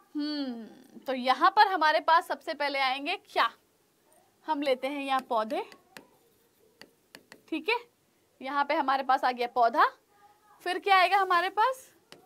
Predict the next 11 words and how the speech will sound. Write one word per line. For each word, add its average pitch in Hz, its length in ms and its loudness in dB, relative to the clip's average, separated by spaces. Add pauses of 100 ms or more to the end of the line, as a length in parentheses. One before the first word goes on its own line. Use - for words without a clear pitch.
(1120)
पुष्प। 508 340 0 (720)
थोड़ा 381 260 0
सा 427 120 -8
इसको 339 220 -8
ऊपर 285 240 -4
कर 254 120 -6
लेते 240 240 -8
हैं 392 200 -8 (3250)
कि 294 100 -12
भाई, 285 260 -4
पुष्प, - 460 -6